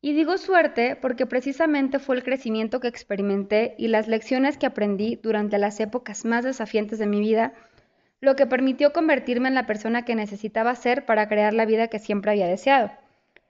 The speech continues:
Estoy agradecido de poder utilizar no solo mis éxitos, sino también mis fracasos para ayudar a otros a darles fuerzas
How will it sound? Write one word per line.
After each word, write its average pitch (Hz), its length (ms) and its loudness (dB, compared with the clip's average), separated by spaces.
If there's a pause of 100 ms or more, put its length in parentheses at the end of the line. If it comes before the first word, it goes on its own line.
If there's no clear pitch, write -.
(440)
Estoy 277 260 2
agradecido 285 580 4
de 277 140 2
poder 214 260 2
utilizar 220 720 0
no 247 220 0
solo 285 320 2
mis 226 240 -2
éxitos, 220 520 -6
sino 214 300 -6
también 226 300 -2
mis 269 140 -4
fracasos 214 500 -2
para 220 160 -4
ayudar 208 320 0
a 247 100 2
otros 226 320 -2
a 208 80 0
darles 208 380 -2
fuerzas 269 600 0